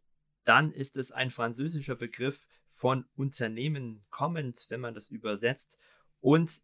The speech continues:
es hat den Bezug auf Unternehmertum. Es hat aber ein bisschen gedauert, bis man in der Geschichte auch den, die Person hinter dem Unternehmen mehr in den Blick genommen hat,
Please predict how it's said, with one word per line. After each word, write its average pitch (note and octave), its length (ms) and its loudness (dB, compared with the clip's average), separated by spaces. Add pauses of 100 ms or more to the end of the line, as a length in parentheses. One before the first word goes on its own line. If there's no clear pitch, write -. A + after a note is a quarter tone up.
es C3 320 -2
hat C#3+ 340 -2 (340)
den A#2 180 2
Bezug F3 460 -6
auf A#2+ 300 2
Unternehmertum. G#2+ 1040 -4 (680)
Es C3 220 6
hat D#3 100 4
aber E3 200 6
ein C3 80 2
bisschen F#3+ 260 -2
gedauert, D3+ 600 2
bis C#3+ 260 -2
man C#3 340 0
in C3 160 -4
der B2 140 2
Geschichte E3 800 -6 (260)
auch - 460 2
den, B2 500 -4 (160)
die A#2+ 80 -4
Person C3+ 540 4
hinter B2 340 2
dem G2 200 -2
Unternehmen G2 840 -4
mehr A2+ 320 -2
in A#2 80 -8
den G2+ 100 -10
Blick C3 180 -6
genommen B2 380 -6
hat, C#3+ 180 -4